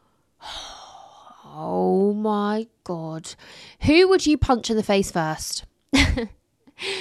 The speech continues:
you know what? I would love to be one of those girls.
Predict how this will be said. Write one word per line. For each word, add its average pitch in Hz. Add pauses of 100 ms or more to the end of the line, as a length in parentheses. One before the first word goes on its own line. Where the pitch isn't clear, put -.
(340)
you 349
know 415
what? 339
I 196
would 226
love 285
to -
be 349
one 214
of 196
those 185
girls. 165